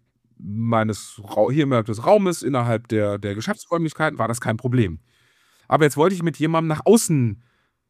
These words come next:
telefonieren über Skype for Business, so ein Skype-Meeting aufbauen. Also Mails verschicken ging, das ist harmlos. Äh, teilen, also, ne, den SharePoint-Server hier zugreifen von außen ging auch.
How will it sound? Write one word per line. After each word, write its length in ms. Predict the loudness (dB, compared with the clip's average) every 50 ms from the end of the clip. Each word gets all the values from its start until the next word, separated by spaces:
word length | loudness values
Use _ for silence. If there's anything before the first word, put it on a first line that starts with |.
| _ 2
telefonieren 580 | 4 4 4 4 4 6 8 8 8 6 4
über 200 | 2 0 0 -2
Skype 220 | -2 -2 -2 -2 0
for 120 | 0 2
Business, 260 | 2 4 4 4 2
so 80 | 2 -2
ein 100 | -2 -2
Skype-Meeting 960 | -2 0 0 0 0 -2 -2 -2 -2 -4 -6 -2 2 2 2 4 2 0 2
aufbauen. 540 | 2 0 -2 0 0 0 0 0 -2 -6 -8
Also 160 | -8 -6 -6 -4
Mails 280 | -2 -2 -2 -2 -2
verschicken 360 | -4 -6 -4 -4 -4 -4 -6
ging, 440 | -6 -4 -2 -2 -2 -2 -4 -6 -8 -12 _ _ _ _ _ _
das 240 | 0 0 0 0 0
ist 60 | -2
harmlos. 480 | -2 0 0 0 0 -2 -4 -8 -12 _ _ -20 -20 -20 -12 -6
Äh, 240 | -2 -2 0 -2 -2
teilen, 560 | -4 0 2 2 4 4 4 4 4 4 2
also, 260 | 0 -2 -2 -2 -2 0
ne, 340 | 0 2 2 0 0 -2 -4 -4
den 120 | -4 -4
SharePoint-Server 720 | 0 0 0 0 0 0 -2 -2 0 0 2 2 2 0
hier 180 | -2 0 -2 -2
zugreifen 640 | -4 -6 -8 -6 -2 2 4 4 4 2 0 -4
von 180 | -6 -4 -4 -4
außen 360 | -2 -2 -2 -2 -2 -4 -2
ging 180 | 0 0 0 0
auch. 340 | -2 -4 -8 -10 -12 -16